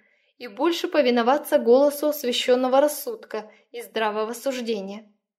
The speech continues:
Ты позволяешь окружающей среде оказывать на тебя слишком сильное отрицательное воздействие. Пусть ежедневное бодрствование и молитва станут твоей защитой. Тогда вокруг тебя ополчатся ангелы Божьи,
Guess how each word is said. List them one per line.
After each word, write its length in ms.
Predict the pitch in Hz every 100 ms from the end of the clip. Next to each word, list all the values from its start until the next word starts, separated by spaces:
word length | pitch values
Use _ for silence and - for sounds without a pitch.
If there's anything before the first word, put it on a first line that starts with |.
| _ _ _ _ _
Ты 60 | -
позволяешь 580 | - 294 330 359 381
окружающей 640 | 330 302 277 330 339 - 254
среде 400 | - 233 285 320
оказывать 600 | - 226 320 277 254 247
на 100 | 240
тебя 220 | 240 262
слишком 460 | 262 269 - 233
сильное 360 | 233 320 320 233
отрицательное 720 | 208 226 233 285 285 277 269
воздействие. 760 | 277 262 226 202 - 214 202 - _ _ _ _ _ _
Пусть 340 | 311 330 -
ежедневное 800 | 233 233 233 240 269 247 214 196
бодрствование 840 | 196 247 330 226 - - 196 196 -
и 120 | 233
молитва 720 | 220 196 220 311 202 196 - _ _
станут 520 | - - 262 277 277
твоей 380 | 226 226 220 226
защитой. 720 | 208 214 - 208 - 208 - _ _ _ _ _ _ _
Тогда 380 | 262 240 233 320
вокруг 420 | 285 277 320 302
тебя 280 | - 254 294
ополчатся 640 | 294 254 254 302 302 302 -
ангелы 480 | 277 277 254 269 269
Божьи, 640 | 254 262 196 202 202